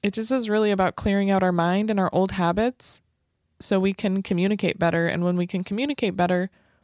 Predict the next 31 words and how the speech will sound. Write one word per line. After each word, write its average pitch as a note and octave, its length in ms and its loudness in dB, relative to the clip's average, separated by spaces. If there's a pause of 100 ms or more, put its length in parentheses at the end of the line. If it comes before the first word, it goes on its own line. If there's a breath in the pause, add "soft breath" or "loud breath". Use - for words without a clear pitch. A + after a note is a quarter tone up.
we F#3+ 100 4
have G#3 160 4
an F#3+ 140 -2
easier G3+ 340 2
time F3+ 260 2
achieving F3 800 0 (100)
our F3+ 160 2
goals E3+ 420 2
and F3+ 120 -4
communicating F3+ 580 0
with F3+ 120 0
the F#3 100 -4
people F3+ 300 -2
around E3+ 340 0
us E3 300 0
and F3 140 -6
getting F3+ 200 0
clear F3 380 0
on F3 240 0
our E3+ 160 0
message. E3+ 680 -2 (480 soft breath)
And F3+ 140 2
that F3+ 180 0
creates, F3 560 -2 (140)
like, F3+ 140 -2
a F3+ 80 -2
community F3 480 0
of E3+ 120 -2
people F3 280 0
that - 120 -4
support F3+ 480 0